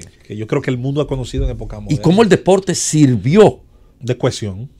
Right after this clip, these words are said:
Speaker 2: para cohesionar una sociedad fragmentada por la práctica del apartheid. La película, ¿cómo se llama la película? Invictus.
Speaker 1: Invictus.
Speaker 2: Invictus.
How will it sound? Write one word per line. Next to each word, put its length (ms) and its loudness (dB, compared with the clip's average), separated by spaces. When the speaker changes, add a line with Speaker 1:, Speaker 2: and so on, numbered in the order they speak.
Speaker 2:
para 480 4
cohesionar 1040 0
una 240 -2
sociedad 420 -2
fragmentada 640 0
por 160 -4
la 140 -4
práctica 360 -6
del 120 -2
apartheid. 500 -6
La 200 -2
película, 720 6
¿cómo 160 -4
se 60 0
llama 100 2
la 40 2
película? 320 2
Invictus. 360 0
Speaker 1:
Invictus. 340 0
Speaker 2:
Invictus. 600 -4